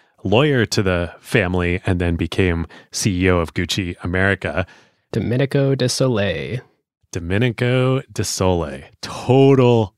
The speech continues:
Speaker 1: legend. He was familiar with the business. He'd been a lawyer, but kinda operating.
Speaker 2: Harvard Law School guy.
Speaker 1: Totally. Maybe he can save something here. So they make him C E O of the whole company. And he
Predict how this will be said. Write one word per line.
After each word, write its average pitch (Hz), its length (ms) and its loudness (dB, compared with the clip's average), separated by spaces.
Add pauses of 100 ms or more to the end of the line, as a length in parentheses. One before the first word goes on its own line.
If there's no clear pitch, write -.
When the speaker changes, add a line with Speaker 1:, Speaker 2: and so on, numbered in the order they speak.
Speaker 1:
legend. 92 760 -4 (540)
He - 120 -12
was 87 160 -8
familiar 110 360 2
with 113 140 0
the - 80 -4
business. 113 520 0
He'd 113 160 0
been 110 120 0
a 101 60 0
lawyer, 107 460 4
but 98 180 0 (100)
kinda 107 260 0
operating. 104 760 -2 (160)
Speaker 2:
Harvard 190 260 0
Law 196 120 0
School 135 220 -2
guy. 120 220 -8 (380)
Speaker 1:
Totally. 120 260 0 (420)
Maybe 110 440 2
he 107 160 -2
can 98 260 -2
save 90 340 -2
something 117 460 -6
here. 110 300 -6 (580)
So - 180 -4
they 107 120 2
make 151 180 0
him 107 320 2 (260)
C 101 300 2
E 90 40 4
O 90 80 4
of 87 100 0
the 87 80 -2
whole 90 160 -4
company. 78 380 -6 (520)
And 87 160 -6
he 139 500 -2